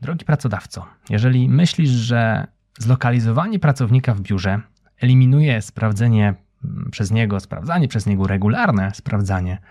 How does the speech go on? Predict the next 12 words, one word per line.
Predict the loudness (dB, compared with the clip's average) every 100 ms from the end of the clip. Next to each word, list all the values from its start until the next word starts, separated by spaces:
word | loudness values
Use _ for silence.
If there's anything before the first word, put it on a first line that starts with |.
| -20 -14
portali | -6 -4 -2 -2 -2
społecznościowych, | -2 -2 -2 -6 -8 -6 -2 0
no | 0
to | 2
niestety | -2 -2 -2 0
muszę | 0 -4
Cię | -2
rozczarować. | -4 0 0 -2 -4 -10 -18 -20 -18 -14 -6
Jeśli | -4 -4
ktoś | -2 -2 -2
chce | -4 -4
pracować, | -2 -2 0 0 0 -2